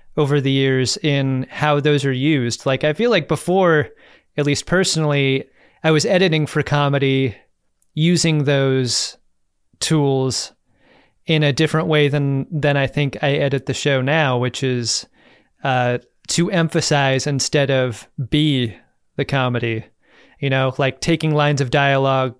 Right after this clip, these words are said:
that emphasize a point that we're making instead of isolating a line of dialogue that's funny on its own. I feel like that's been an evolution in the show a little bit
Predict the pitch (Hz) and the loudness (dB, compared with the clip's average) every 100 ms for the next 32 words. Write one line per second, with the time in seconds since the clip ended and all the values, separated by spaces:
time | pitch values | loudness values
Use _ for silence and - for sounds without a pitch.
0 | _ 147 139 - _ - 156 151 - 151 | _ 0 0 -4 _ -2 -2 0 0 2
1 | 139 143 - 147 147 143 143 143 139 147 | 2 0 0 0 -2 -2 -2 0 0 0
2 | 143 143 139 - 147 139 135 127 117 - | -2 -2 -2 0 0 2 0 -2 -6 -18
3 | _ _ _ 156 143 156 147 147 143 139 | _ _ _ 0 2 2 2 2 2 0
4 | 139 139 127 139 135 139 135 139 - 143 | 0 0 0 0 2 0 0 -4 -2 -2
5 | 143 139 139 127 139 151 170 180 170 - | 0 0 -2 -2 0 2 2 0 -4 -8
6 | - 156 156 143 151 - 151 151 156 151 | -2 2 2 2 0 2 0 2 2 2
7 | 151 151 160 156 151 - 151 156 156 156 | 2 2 0 0 0 2 2 4 2 2
8 | 151 160 - | 2 0 -2